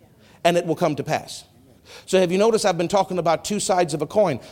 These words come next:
The whole living right, consecrated lifestyle, sin, addiction, all that stuff. If you'll fellowship with him, you'll overcome that stuff.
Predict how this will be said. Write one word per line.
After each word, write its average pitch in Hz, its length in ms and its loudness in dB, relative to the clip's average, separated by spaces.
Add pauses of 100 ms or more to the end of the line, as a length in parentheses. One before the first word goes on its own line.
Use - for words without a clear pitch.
The 147 80 0
whole 180 160 2
living 202 340 2
right, 170 280 2
consecrated 196 580 -4
lifestyle, 165 440 0
sin, 180 320 0
addiction, 156 360 -2
all 147 100 2
that 160 160 2
stuff. - 480 -2
If 131 160 2
you'll 190 100 4
fellowship 220 460 0
with 156 120 0
him, 170 140 2
you'll 185 200 4
overcome 202 320 -2
that 131 160 -6
stuff. - 260 -14